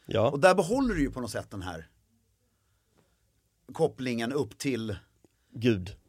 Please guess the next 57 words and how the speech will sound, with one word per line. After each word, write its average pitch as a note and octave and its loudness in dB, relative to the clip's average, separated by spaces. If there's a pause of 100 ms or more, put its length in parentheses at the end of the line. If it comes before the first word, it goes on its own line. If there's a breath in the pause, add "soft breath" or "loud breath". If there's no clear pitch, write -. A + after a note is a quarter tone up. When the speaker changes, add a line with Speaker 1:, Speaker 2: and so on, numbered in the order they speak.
Speaker 2:
Ja, F3 4
Speaker 1:
Nej, F#3 0
men C#3+ 8
Speaker 2:
Gud. D3+ 6
Speaker 1:
till D3 4
makten B2+ 4
Speaker 2:
Ja, F#3 8
Speaker 1:
på F#3+ 4
Speaker 2:
men F#3+ 4
Speaker 1:
något - 0
Speaker 2:
till G3+ 2
Speaker 1:
sätt. F#3+ 2
Speaker 2:
makt - 0
på C3+ -2
något A2+ 0
Speaker 1:
Mm. A2 2
Speaker 2:
sätt. - -6
Att A#2 -2 (240 soft breath)
Speaker 1:
Jo, - 0
men D3 8
jag D3+ 6
tänker D3 2
mig C#3 8
att, C3 4
eh, B2 6
Vatikankontakt A2 0
i B2 2 (240)
Speaker 2:
Det A3+ 4
är G3+ 8
ju F3+ 12
Speaker 1:
Italien G#2+ 8
Speaker 2:
fett. G2+ 2
Speaker 1:
måste G#2 0
vara G2+ 4
det G2 -2
fetaste. F#2 -4
Speaker 2:
Jo, A#3+ 6
men G#3 6
sen G#3 0
är G#3+ 4
det F#3 4
så D#3+ 2
här, C#3+ 2
det D3+ 2
är - 4
ju F3 0
ingen G3 2
på G3 4
julafton B2+ 2
när, B2+ -6
när B2+ -2
vi A#2+ -4
sitter A#2 -4
där G#2+ 0
och G2+ -2
firar G2 -2
som, G2+ -6